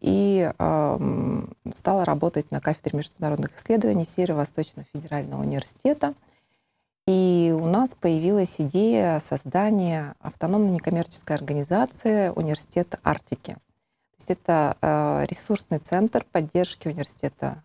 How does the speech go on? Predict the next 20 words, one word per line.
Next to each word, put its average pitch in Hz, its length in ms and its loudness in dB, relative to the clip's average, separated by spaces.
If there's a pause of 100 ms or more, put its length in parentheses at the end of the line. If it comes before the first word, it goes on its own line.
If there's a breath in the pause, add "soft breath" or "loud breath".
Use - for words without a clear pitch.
Арктики, 139 440 -2
того 147 260 0
самого, 185 480 0
который 147 580 -6 (180)
является 156 380 -6
международной 151 600 -4
сетью, - 380 0
объединяющей 151 760 -4
университеты. 135 720 -8 (720 loud breath)
А 147 300 0 (280)
у - 60 -6
нас, 165 420 0
э, 147 160 2
в - 60 -10
попечительском - 760 -6
совете 139 460 -2
как - 180 -6
раз, - 340 -6
э, 123 300 -2
президент - 800 -4